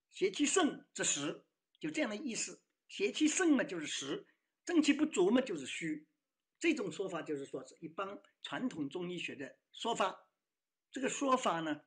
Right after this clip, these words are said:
后面呢，他从，从体质方面来讲，虚弱的体质一般大部分都是虚的。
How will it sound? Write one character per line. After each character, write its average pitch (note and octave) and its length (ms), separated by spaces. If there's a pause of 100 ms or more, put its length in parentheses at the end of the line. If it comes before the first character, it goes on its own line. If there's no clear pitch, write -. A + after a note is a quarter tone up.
(260)
后 B3 160
面 F3+ 180
呢， C3+ 80
他 C3+ 140
从， C3 280 (120)
从 - 200
体 C#3+ 220
质 C4+ 160
方 C4+ 140
面 F#3+ 120
来 C#3 100
讲， - 300 (260)
虚 D#4+ 340
弱 E4 200
的 F3 100
体 - 240
质 A#2+ 340
一 C#3+ 100
般 D3+ 240 (180)
大 C3 160
部 B2 120
分 G#2 140
都 G#2+ 120
是 G#2 80
虚 G#2+ 260
的。 - 140